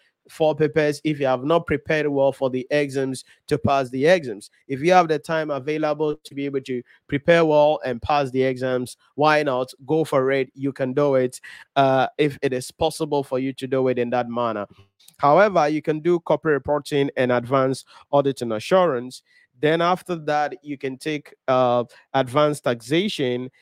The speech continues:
and then the strategic case study. Note that the strategic case study paper is a paper that is expected to be written as the final paper or the last paper because of the,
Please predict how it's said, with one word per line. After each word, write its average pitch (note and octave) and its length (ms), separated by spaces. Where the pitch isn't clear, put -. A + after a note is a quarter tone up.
and C3+ 180
then C#3 340
the C3 100
strategic C#3 540
case C3 240
study. A2 300
Note D#3+ 420
that D#3 240
the C#3+ 80
strategic E3+ 500
case D#3 200
study D3 240
paper C#3 340
is B2 160
a B2 60
paper C#3+ 320
that C3+ 160
is B2 140
expected C3+ 540
to B2+ 80
be B2 140
written C3+ 340
as A#2+ 180
the A2+ 240
final E3+ 480
paper D3+ 280
or B2+ 220
the B2 100
last C3+ 400
paper E3 380
because D3 300
of C3+ 120
the, A#2+ 240